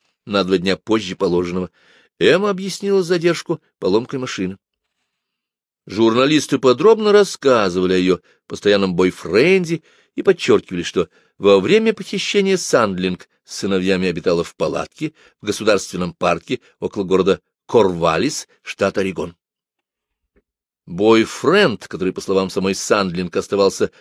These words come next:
для нее просто другом, был бродягой по имени Трублот. Она познакомилась с парнем во время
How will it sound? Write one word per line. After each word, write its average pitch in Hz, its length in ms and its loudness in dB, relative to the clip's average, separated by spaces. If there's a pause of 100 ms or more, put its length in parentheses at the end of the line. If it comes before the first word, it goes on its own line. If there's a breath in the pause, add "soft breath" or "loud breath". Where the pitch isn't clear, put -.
(120)
для 90 100 -6
нее 92 160 0
просто 98 320 0
другом, 120 400 0 (300 soft breath)
был 226 240 -2
бродягой 151 580 2
по - 80 -8
имени 98 300 -4 (520)
Трублот. 101 640 0 (840)
Она 107 300 -2
познакомилась 123 760 2
с - 60 -14
парнем 123 360 2
во 117 60 2
время 117 320 0